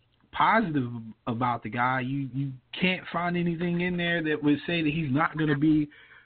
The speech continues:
a potential, uh, star in the league as far as receiver. But,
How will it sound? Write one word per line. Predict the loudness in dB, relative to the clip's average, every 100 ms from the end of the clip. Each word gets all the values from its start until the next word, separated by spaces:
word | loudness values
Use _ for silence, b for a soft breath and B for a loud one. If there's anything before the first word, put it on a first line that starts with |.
| -6
a | -2
potential, | -2 0 0 2 4 4
uh, | 2 2 0 -2
star | 0 0 0
in | -2
the | -2
league | -2 -2 -4
as | -4
far | -2 -2
as | -4
receiver. | -8 -2 0 2 2
But, | 2 -2 -2